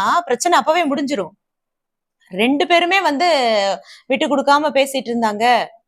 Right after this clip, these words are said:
அப்படின்னா, அந்த பிரச்சனை வந்து பெருசாகி அவங்களுக்குள்ள பிரிவை வந்து உண்டாக்கிரும். இன்னைக்கு நிறைய பிரச்சனை அது மாதிரி தான் போயிட்டு இருக்கு. யார் விட்டு கொடுக்கறது அப்படிங்கிற ஒரு, அஹ், இதுதான் போயிட்டு இருக்கு, கொஸ்டின் மார்க். So, அந்த இடத்துல விட்டு கொடுத்தல் அப்படிங்கிறது வந்து ரொம்ப முக்கியன்றதை அவங்க புரிஞ்சுக்கணும்.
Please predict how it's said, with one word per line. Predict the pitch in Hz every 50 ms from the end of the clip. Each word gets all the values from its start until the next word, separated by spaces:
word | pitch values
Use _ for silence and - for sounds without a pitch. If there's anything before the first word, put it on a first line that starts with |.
| _ _ _ _ - -
அப்படின்னா, | 214 220 226 233 240 330
அந்த | 453 480 359 311
பிரச்சனை | 240 247 247 - 339 330 277
வந்து | 277 349 - 254
பெருசாகி | - 277 - - 254 226 220 - - 240
அவங்களுக்குள்ள | 233 247 247 240 233 220 220 269 403 480 - _ _ _ -
பிரிவை | 254 254 269 269 254 233
வந்து | 208 190 185 269 285 247
உண்டாக்கிரும். | 214 185 190 180 180 170 160 156
இன்னைக்கு | 165 165 202 214 233
நிறைய | 202 196 196 285 339
பிரச்சனை | 339 302 262 - - 294 294
அது | 254 233 262
மாதிரி | 277 277 269 269
தான் | 277 269
போயிட்டு | 226 226 214 220 - -
இருக்கு. | 147 _ _ - _ _ _ _ _ _ _
யார் | - 180 185 180 226 294 320
விட்டு | 302 269 208 214 233 285
கொடுக்கறது | 277 - 294 262 262 226 220 190
அப்படிங்கிற | 180 180 180 214 214 220 214
ஒரு, | 208 196 190 185 180 175 170 170 156 - _ - - - - - - _ -
அஹ், | 190 190 180 180 175
இதுதான் | 170 - 247 233 247 247 233
போயிட்டு | 233 202 196 185 185 175
இருக்கு, | - 180 - 180
கொஸ்டின் | 175 180 - 185 170
மார்க். | 165 160 156 - _ _ _ _ _ _ _ _ _ _ _ _ _ _ _ _ -
So, | - - 349 294
அந்த | 262 269 269 269
இடத்துல | 262 330 381 370
விட்டு | 311 285 262 - 349
கொடுத்தல் | - 311 269 277 311 311 285 214
அப்படிங்கிறது | 208 247 247 262 254
வந்து | 240 254 285 381
ரொம்ப | 311 269 269 302 320
முக்கியன்றதை | 277 269 - 330 311 277 240 240 262
அவங்க | 403 - 277 -
புரிஞ்சுக்கணும். | - 277 294 269 262 285 - 170 147 _ _ _ _